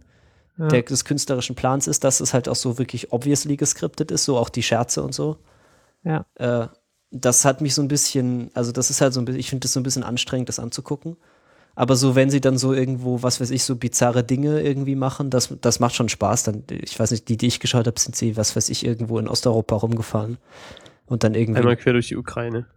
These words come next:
Speaker 2: und dann in Tschernobyl gelandet. Ja, einmal die Uk-, Ukraine. Das waren noch Zeiten, als dann noch nichts los war, so.
Speaker 3: Mhm.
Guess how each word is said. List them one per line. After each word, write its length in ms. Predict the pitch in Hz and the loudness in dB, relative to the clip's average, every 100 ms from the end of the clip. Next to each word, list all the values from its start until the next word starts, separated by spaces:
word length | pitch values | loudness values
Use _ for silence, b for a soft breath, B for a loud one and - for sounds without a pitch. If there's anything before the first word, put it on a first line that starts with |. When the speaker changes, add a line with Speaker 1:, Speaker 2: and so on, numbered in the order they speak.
| - | -6
Speaker 2:
und 140 | 117 | 0
dann 140 | 113 113 | 0 0
in 80 | |
Tschernobyl 480 | 113 110 123 123 131 | 2 4 4 4 4
gelandet. 580 | 120 110 107 110 - - B B B B B | 4 2 0 -2 -6 -12 B B B B B
Ja, 120 | - 113 | 4 4
einmal 200 | 117 127 | 6 4
die 180 | 117 117 | 2 0
Uk-, 220 | 117 - | -2 -6
Ukraine. 500 | - - 113 107 107 | -12 -6 -4 -2 -2
Das 220 | 113 - | -4 0
waren 100 | 117 | 0
noch 120 | 110 | 0
Zeiten, 420 | - 117 - 117 | 2 0 0 -6
als 200 | 107 101 - | -4 0 0
dann 120 | 107 | -2
noch 140 | 101 | -4
nichts 300 | 113 - - | -6 -6 -6
los 180 | 113 - | -4 -2
war, 160 | 110 101 | -2 -2
so. 200 | 101 113 _ _ | -6 -10 _ _
Speaker 3:
Mhm. 540 | 123 117 107 101 110 | -16 -12 -12 -12 -12